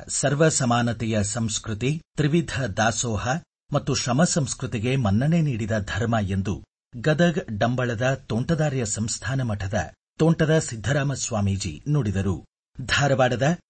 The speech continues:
ಕರ್ನಾಟಕ ವಿಶ್ವವಿದ್ಯಾಲಯದಲ್ಲಿ ಬಸವ ಜಯಂತಿ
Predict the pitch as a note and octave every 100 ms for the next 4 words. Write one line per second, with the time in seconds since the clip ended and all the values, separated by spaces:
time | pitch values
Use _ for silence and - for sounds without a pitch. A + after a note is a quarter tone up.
0 | _ C3+ D#3 E3 D#3+ C#3+ A2 - F3 D#3
1 | G#2+ B2+ A2 G#2+ G2+ G#2 F#2 - _ -
2 | A2 - B2+ A2 A2+ A2 G#2 C3